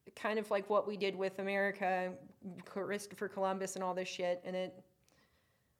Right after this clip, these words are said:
like you said, how outraged are you really if we're just doing the same shit and, and calling it under a new government and saying, "Well, it's Biden, it's a time for change," or,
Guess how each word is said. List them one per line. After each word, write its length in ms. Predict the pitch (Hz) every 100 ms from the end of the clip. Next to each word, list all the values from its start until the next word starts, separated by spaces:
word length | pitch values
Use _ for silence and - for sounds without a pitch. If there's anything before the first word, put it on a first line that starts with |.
| _ _ _ _ _ _ _ _
like 280 | 226 220 208
you 80 | 220
said, 200 | 202 190
how 260 | 185 214 220
outraged 640 | 185 190 196 190 185 208
are 100 | 202
you 180 | 190 196
really 360 | 190 185 180
if 180 | 180 175
we're 160 | 190 196
just 300 | 190 190 -
doing 260 | 196 202
the 100 | 190
same 300 | 185 202 190
shit 540 | 190 - 196 185 185 - _ _ _ _ _ _ _ -
and, 220 | 202 190 190
and 220 | 196 196
calling 420 | - 190 190 185
it 120 | 185
under 280 | 185 185 185
a 80 | 185
new 160 | 180 185
government 640 | 185 175 180 175 170 175 -
and 220 | 190 185 180
saying, 380 | 190 185 180
"Well, 180 | 185 202
it's 160 | 214 208
Biden, 640 | 226 240 233 208 196 196
it's 200 | 196 190
a 40 | 196
time 320 | - 214 208
for 200 | 208 202
change," 680 | 196 226 214 208 196 196 190
or, 280 | 180 175